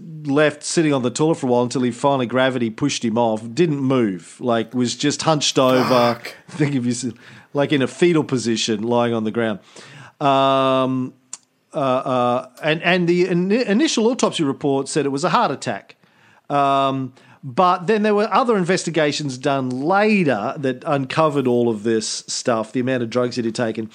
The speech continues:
Speaker 1: Uh, uh, investigators visited a hundred and fifty-three pharmacies, spent one thousand and ninety hours going through six million five hundred and seventy thousand one hundred and seventy-five prescriptions,
Speaker 2: Jesus.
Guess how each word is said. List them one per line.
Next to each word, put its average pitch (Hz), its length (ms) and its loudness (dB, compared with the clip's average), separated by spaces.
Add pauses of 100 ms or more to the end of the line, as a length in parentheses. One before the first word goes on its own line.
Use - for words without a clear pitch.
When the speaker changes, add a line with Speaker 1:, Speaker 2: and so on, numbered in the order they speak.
(460)
Speaker 1:
Uh, 185 60 -2
uh, 185 360 0
investigators 170 880 2
visited 156 380 0
a 131 80 2
hundred 247 360 0
and 190 80 -2
fifty-three 180 520 -2
pharmacies, 151 720 0
spent 143 280 -4
one 202 220 2
thousand 196 460 0
and 135 240 -2
ninety 170 500 0
hours 143 440 2
going 139 300 0
through 139 280 0 (340)
six - 460 -4
million 202 400 2
five 214 300 2
hundred 190 200 2
and 170 120 0
seventy 180 320 0
thousand 156 480 0
one 165 180 2
hundred 160 220 2
and 139 120 -6
seventy-five 147 640 0
prescriptions, 131 1300 -4
Speaker 2:
Jesus. - 640 -16